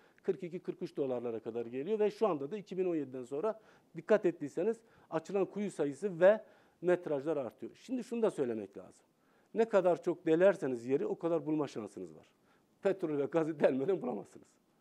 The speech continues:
Yani bunun tek ça-, çaresi bu. Petrol var veya yok demenin de cevabı burada aslında. Türkiye'de petrol yok diyemezsin.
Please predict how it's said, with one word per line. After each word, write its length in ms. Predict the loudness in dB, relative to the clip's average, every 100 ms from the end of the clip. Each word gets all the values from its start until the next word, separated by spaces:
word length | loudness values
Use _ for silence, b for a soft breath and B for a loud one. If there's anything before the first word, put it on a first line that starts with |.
| b b b b b -4
Yani 220 | -2 0
bunun 140 | 0 0
tek 240 | 2 0 2
ça-, 260 | 2 2
çaresi 500 | 4 2 2 0 -2
bu. 160 | -2 -2
Petrol 440 | 0 0 2 0 4
var 260 | 6 6
veya 180 | 4 4
yok 260 | 4 2 2
demenin 260 | 2 2
de 100 | 2
cevabı 420 | 4 6 4 2
burada 240 | -4 -6 -8
aslında. 300 | -12 -20 -20 _ b b b b b -6
Türkiye'de 300 | -2 2 2
petrol 380 | 0 2 2
yok 300 | 4 2 0 _ -4
diyemezsin. 520 | 0 0 -2 -8 -20